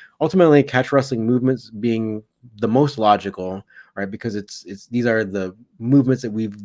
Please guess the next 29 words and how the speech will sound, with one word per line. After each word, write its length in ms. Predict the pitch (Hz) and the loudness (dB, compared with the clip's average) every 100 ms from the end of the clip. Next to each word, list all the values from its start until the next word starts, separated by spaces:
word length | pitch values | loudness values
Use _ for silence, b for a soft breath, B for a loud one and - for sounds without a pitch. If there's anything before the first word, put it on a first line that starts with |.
| 101 | -6
been 240 | 123 110 101 104 | -4 -4 -6 -2
doing 420 | 117 123 110 92 | 0 2 0 -4
since 220 | 95 92 | -14 -10
we 120 | 98 | -6
were, 240 | 95 92 - _ B B B _ | -4 -4 -8 _ B B B _
since 160 | 127 123 | -2 4
we 80 | |
were 140 | 123 110 | 4 4
infants, 500 | 156 135 101 - - | 0 0 -4 -10 -8
right? 280 | 107 104 - _ | -6 -6 -12 _
And 120 | 104 | -6
then 160 | 104 101 | -4 -6
to 80 | 104 | -8
become 260 | 98 101 98 | -8 -8 0
toddlers, 460 | 135 123 127 110 | 2 4 2 0
and 80 | 107 | -2
then 300 | 101 98 101 | -2 -4 -6
eventually 680 | 98 104 - 104 101 98 98 B B B B - | -4 -4 -4 -6 -2 -4 -6 B B B B -14
to 120 | 90 | -10
walk, 460 | 95 98 92 - 98 | -2 0 0 -2 -12
right? 160 | 78 _ | -14 _
These 220 | 110 113 | -2 0
are 100 | 107 | -2
the 80 | 101 | -4
types 260 | 104 98 | -8 -12
of 100 | 98 | -12
movements 760 | 101 104 113 98 95 90 - - | -6 -2 -2 -2 -8 -8 -16 -10
that 260 | 98 95 - | -6 -6 -6
are, 440 | 92 90 87 87 | -8 -6 -6 -8